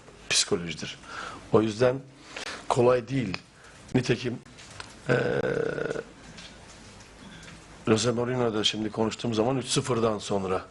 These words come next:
böyle bir artı bir tane daha dört sıfır oldu. Buradan sonra bunun altından kalkmak,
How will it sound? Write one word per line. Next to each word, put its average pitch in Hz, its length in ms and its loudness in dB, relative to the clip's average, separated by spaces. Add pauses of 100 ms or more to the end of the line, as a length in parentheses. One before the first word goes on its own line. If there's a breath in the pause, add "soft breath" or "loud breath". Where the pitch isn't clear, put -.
(760 loud breath)
böyle 104 300 8
bir 104 320 -4 (580)
artı 104 340 6 (280)
bir 135 60 -2
tane 117 280 6
daha 131 240 2
dört 143 200 2
sıfır 101 220 -6
oldu. 87 240 0 (520 loud breath)
Buradan 113 380 6
sonra 117 300 -2
bunun 113 180 2
altından 110 440 2
kalkmak, 113 480 0